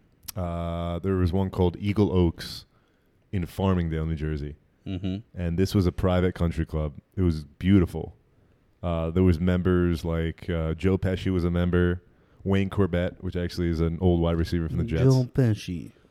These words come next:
Speaker 1: Yeah, I met him, actually. He's, uh, he seemed very old when I met him, but he was very quick still.
Speaker 2: <laughs>
Speaker 1: He made fun of me. He called me Shorty when I fir-, when he first met me.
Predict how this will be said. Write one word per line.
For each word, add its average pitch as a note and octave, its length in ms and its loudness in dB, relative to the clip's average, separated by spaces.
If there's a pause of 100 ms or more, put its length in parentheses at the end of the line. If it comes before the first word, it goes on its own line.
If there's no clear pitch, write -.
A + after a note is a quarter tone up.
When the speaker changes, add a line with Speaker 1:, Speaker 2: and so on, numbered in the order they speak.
(320)
Speaker 1:
Yeah, G2+ 180 4
I F2 60 0
met G2 180 2
him, D#2+ 80 0
actually. D#2+ 360 -4
He's, F2+ 220 2
uh, F2 400 0 (1000)
he G#2+ 180 -4
seemed G#2 340 0
very F#2 400 0
old F2 280 2
when D2+ 100 -6
I D#2 80 -4
met D#2 180 -6
him, - 180 -10 (300)
but F2+ 180 -2
he F#2+ 100 -6
was F2+ 160 -6
very F2 480 -2
quick - 540 -8
still. - 340 -8 (640)
Speaker 2:
<laughs> A#2+ 80 -6 (220)
Speaker 1:
He G#2+ 100 0
made G2 220 0
fun E2+ 180 -6
of D#2 80 -10
me. D#2 60 -8
He F#2 80 -2
called B2 240 0
me G#2+ 80 2
Shorty D#2+ 480 2 (220)
when F2 120 -4
I E2 80 -4
fir-, F2 220 -2
when F2 140 2
he D#2+ 60 0
first F2+ 220 -2
met B2 160 -2
me. - 140 -2